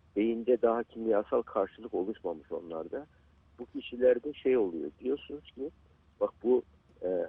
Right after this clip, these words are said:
<clears throat> böyle, e, ikna olabiliyor bu kişiler. Böyle diyor ki, "Ya ben kendimi biliyorum, niye atayım ki çocuğu?" diyor. İşte mutfağa giriyor, mutfakta ortada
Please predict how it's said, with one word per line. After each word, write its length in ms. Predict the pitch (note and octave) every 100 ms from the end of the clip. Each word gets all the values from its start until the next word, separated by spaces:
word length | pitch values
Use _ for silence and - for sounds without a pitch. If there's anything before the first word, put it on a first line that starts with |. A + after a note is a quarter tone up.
| -
<clears throat> 640 | - G2+ - _ _ _
böyle, 380 | G#2 G#2 A2+ G#2 - - _ _ -
e, 260 | F2+ F2+ F2 - _ - _ - F2 - _ - G#2+ - -
ikna 460 | - A2+ C3+ C#3 C3+ - -
olabiliyor 560 | A2 A2+ A2+ A2+ B2 G#2+
bu 420 | - _ _ _
kişiler. 280 | _ - E2+ F#2+
Böyle 340 | F2+ F2 F#2
diyor 200 | B2+ F3+
ki, 160 | - A#2+
"Ya 160 | A#2 A2+
ben 160 | A#2 - _ _
kendimi 360 | A2 F#2 F#2+ A2
biliyorum, 460 | C#3+ E3 C#3 G#2 G#2+
niye 140 | B2+
atayım 360 | G2 - E3+ F3
ki 120 | _
çocuğu?" 360 | - E2+ F2+ E2+ -
diyor. 120 | A1+ - _ _
İşte 120 | - G#2+
mutfağa 420 | B2 - C#3+ C#3+
giriyor, 420 | A2 G#2+ C3 E3 - _ -
mutfakta 440 | - - B2 - B2+
ortada 360 | A#2+ A#2 A#2+